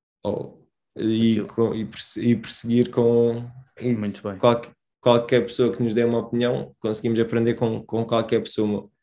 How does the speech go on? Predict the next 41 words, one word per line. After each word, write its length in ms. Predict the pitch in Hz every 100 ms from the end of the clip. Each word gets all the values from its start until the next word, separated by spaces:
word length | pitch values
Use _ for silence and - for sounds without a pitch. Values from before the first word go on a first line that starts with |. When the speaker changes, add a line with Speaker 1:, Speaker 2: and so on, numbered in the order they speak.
| _ -
Speaker 1:
mesmo 240 | 110 107
que 80 | 110
seja 260 | 117 113 113
um, 300 | 107 107 -
um 140 | 120 117
C 180 | - 123
E 220 | 117 120
O, 160 | 110
o 20 | 104
C 200 | - 113
E 100 | 113
O 100 | 107
do 280 | 110 107 104
Facebook, 640 | - 107 - 120 143 139
ou 300 | - 170 -
seja 800 | - - 156 147 147 - - 175 - _ _ _ _
alguém 540 | - 123 127 131 131 127
que, 720 | - 135 131 131 131 127 - -
de 160 | 123
um 80 | 120
jardineiro. 540 | 117 120 117 117 101 - _ -
Tipo, 180 | 104
Speaker 2:
Yeah. 160 | - 104
Speaker 1:
temos 200 | 117 120
que 140 | -
ouvir 200 | 123 117
sempre 400 | 123 - 131 131 - -
qualquer 300 | 117 120 120
pessoa 500 | 117 - 113 110 - _ _
da 120 | - 117
mesma 240 | 117 120
maneira, 340 | 117 120 123
com 120 | 123 120
a 20 |
mesma 260 | 117 113
atenção, 640 | 117 113 113 - 117 120 - _ _ _ -
e 40 |
vamos 220 | 117 120 117
conseguir 420 | 120 117 123 117
tirar 540 | - 113 113 113 110 -
algo 580 | 113 113 110 110 107